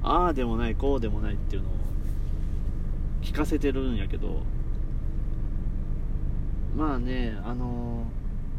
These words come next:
ー、まあ、さ-、最初の話の、そのエルトン・ジョンの口パクをね、やめた後、なんかチラッと言ってたんやけどさ、二人で。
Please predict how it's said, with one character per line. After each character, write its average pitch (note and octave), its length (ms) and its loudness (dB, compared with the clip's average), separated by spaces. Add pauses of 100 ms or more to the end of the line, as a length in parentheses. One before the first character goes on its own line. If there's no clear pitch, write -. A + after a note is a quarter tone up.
(160)
ー、 - 20 -2
ま - 40 -2
あ、 - 20 -2
さ-、 C#3+ 280 0
最 D3 260 2
初 E3+ 140 0
の F3 100 0
話 G#3 320 0
の、 A#2+ 380 0 (640)
そ A#2+ 60 0
の A2 120 0
エ C3 60 0
ル C#3+ 100 0
ト - 160 0
ン・ A3+ 80 2
ジ E3+ 60 2
ョ E3+ 100 2
ン A#2+ 220 0 (240)
の A2 320 0
口 - 200 -2
パ C3 120 0
ク B2 240 0
を B2 80 0
ね、 A#2 300 0 (240)
や C3+ 160 2
め C#3+ 100 2
た - 160 0
後、 G#2 400 0 (1040)
な C3+ 60 2
ん - 20 -2
か B2 80 2
チ - 100 0
ラ D3+ 100 4
ッ - 40 4
と - 100 0
言 A2 100 2
っ - 20 2
て - 100 0
た B2+ 80 0
ん - 80 0
や - 60 -2
け - 80 0
ど - 100 0
さ、 - 160 0
二 - 80 0
人 - 140 0
で。 - 60 0